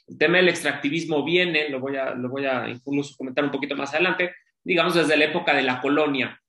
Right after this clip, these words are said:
pero se fortalece y se hace más duro, eh, a finales del siglo diecinueve, ¿no? Y ahorita platicaré un poco cómo llegó a estos análisis, ¿no? Empiezo leyendo esta frase que, eh, la verdad me gusta bastante,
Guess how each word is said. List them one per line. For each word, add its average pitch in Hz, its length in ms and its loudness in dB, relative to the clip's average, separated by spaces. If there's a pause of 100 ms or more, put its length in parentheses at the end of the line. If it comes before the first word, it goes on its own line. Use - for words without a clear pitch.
(140)
pero 151 180 4
se 151 160 0
fortalece 175 1160 -2 (220)
y 147 200 -14
se 151 180 0
hace 190 240 2
más 180 360 -2
duro, 170 600 0
eh, 151 300 0
a 139 80 -6
finales 156 480 0
del 123 120 -2
siglo 120 320 -6
diecinueve, 113 500 -8 (120)
¿no? 254 260 -12
Y 143 100 -4
ahorita 147 300 0
platicaré 127 500 -4
un 127 120 -8
poco 127 200 -8
cómo 127 220 -2
llegó 120 240 -2
a 120 40 -2
estos - 360 -14 (420)
análisis, - 600 -4
¿no? - 220 -8 (380)
Empiezo 226 440 2
leyendo 226 400 4
esta 190 340 0
frase 185 720 0 (320)
que, 135 540 -4
eh, - 20 -2
la 135 140 0
verdad 165 180 2
me 196 120 2
gusta 185 240 -2
bastante, 135 880 0